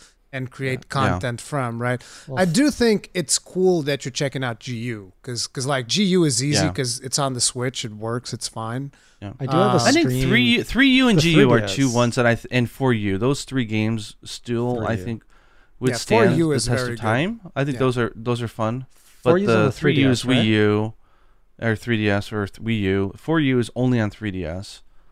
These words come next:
Speaker 3: Mm.
Speaker 2: and then G U is, is now on Switch. It's a port of the three D S game, which is fantastic. So I think it's worth going back to see it for sure. But
Speaker 1: Yeah.
Speaker 2: I, I almost wanna suggest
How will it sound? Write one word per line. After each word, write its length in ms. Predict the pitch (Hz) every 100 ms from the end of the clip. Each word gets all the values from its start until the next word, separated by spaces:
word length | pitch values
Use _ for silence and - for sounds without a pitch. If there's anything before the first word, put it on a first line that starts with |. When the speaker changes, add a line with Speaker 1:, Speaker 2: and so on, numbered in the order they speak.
| - -
Speaker 3:
Mm. 100 | 113
Speaker 2:
and 100 | 110
then 140 | 110
G 220 | 104 113 104
U 160 | 98
is, 180 | 95 -
is 180 | 101 104
now 160 | 107 95
on 160 | 92
Switch. 420 | 92 - 104 87 -
It's 140 | -
a 60 | 92
port 420 | _ 104 95 -
of 160 | 98 95
the 80 | 95
three 200 | - 95
D 120 | 95
S 200 | 101 -
game, 200 | 92 90
which 160 | 87
is 120 | 95 92
fantastic. 640 | 90 95 110 107 - -
So 300 | - 90 - - - - - - -
I 80 | 202
think 140 | 302
it's 140 | 185 -
worth 160 | 143
going 180 | 131 113
back 200 | 101 87
to 80 | 98
see 160 | - 107
it 120 | -
for 100 | 92
sure. 320 | - 92 87 -
But 160 | 120 - -
Speaker 1:
Yeah. 80 | 98 -
Speaker 2:
I, 220 | 151 185 -
I 100 | 151
almost 300 | 175 196 151
wanna 240 | 151 147
suggest 720 | 135 127 113 113 123 - -